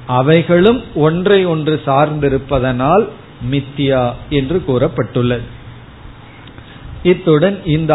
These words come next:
ஆறாவது பகுதியும் முடிவடைகின்றது. நாம் முதல் அத்தியாயத்தை முடித்துள்ளோம். இந்த முதல் அத்தியாயத்தில் ஆறு செக்ஷன்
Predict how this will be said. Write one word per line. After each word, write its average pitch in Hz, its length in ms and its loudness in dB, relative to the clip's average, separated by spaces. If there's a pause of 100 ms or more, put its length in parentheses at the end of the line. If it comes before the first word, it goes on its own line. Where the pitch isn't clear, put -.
(160)
ஆறாவது 156 680 4
பகுதியும் 135 580 -2
முடிவடைகின்றது. 131 1000 0 (840)
நாம் 143 360 2 (680)
முதல் 156 460 4 (300)
அத்தியாயத்தை 131 840 0
முடித்துள்ளோம். 123 800 -2 (1400)
இந்த 151 240 2
முதல் 151 380 4
அத்தியாயத்தில் 139 880 2 (760)
ஆறு 170 320 4 (540)
செக்ஷன் 139 480 -2